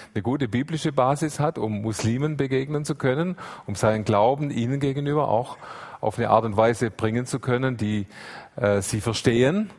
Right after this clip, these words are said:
weil sie eben eine ganz andere Vorstellung von Gott und auch vom Christentum haben. Und das müssen sie lernen. Und deswegen hier dieser etwas weitere Weg, bis es dann soweit ist.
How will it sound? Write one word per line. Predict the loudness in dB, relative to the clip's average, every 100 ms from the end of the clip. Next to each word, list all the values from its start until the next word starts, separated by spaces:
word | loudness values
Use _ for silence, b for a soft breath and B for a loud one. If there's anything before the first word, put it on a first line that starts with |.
| B B B
weil | 2 2 2
sie | 0
eben | 0 0 -2 -6 B B -8
eine | 2
ganz | 4 6
andere | 4 4 2
Vorstellung | 4 0 2 -2 -2
von | -2 0
Gott | 0 0 0
und | 0
auch | 0
vom | -2 0
Christentum | 0 0 -6 -4 -4 -2
haben. | 0 0 -2 -4 -10 B B B B
Und | -6 -4
das | -2
müssen | -4 -4
sie | -2 2
lernen. | 6 6 6 2 -2 -14 B B B -6
Und | -4
deswegen | 0 0 0 -2 -6 -6
hier | 0 0
dieser | 0 -2 0 0 -2 B -12
etwas | 0 0 2
weitere | 2 2 2 2
Weg, | 2 0 -4 -20 B B
bis | -6 -4
es | 0
dann | 0 0
soweit | 2 4 4
ist. | 0 -6 -12